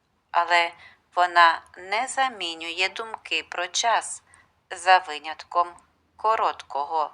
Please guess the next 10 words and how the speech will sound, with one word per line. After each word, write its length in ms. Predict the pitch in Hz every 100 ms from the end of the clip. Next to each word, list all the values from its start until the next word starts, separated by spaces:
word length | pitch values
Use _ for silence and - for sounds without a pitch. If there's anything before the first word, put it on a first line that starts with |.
| _ _
часу. 600 | - 170 147 - - 139 - _ _ _ _ _ _ _ _ _ _ _ _ _ _ _ _ _ _ _ _ _ -
Інтервал 720 | 180 180 175 175 165 151 151 - _ _ _ _
достатній. 1000 | - 233 - - 147 143 - 147 147 - _ _ _ - _ _
Тут 320 | - 277 - -
знаходяться 1120 | 226 233 233 233 - 208 214 208 208 - 196 180
чудеса, 760 | - 196 175 175 - 196 220 240 - - _ -
які 600 | 185 202 190 - 190 180
ти 380 | - 208 247 269 _ _ -
повертаєш 1080 | 247 247 240 - 185 185 180 170 180 - _ -
зі 420 | 185 185 175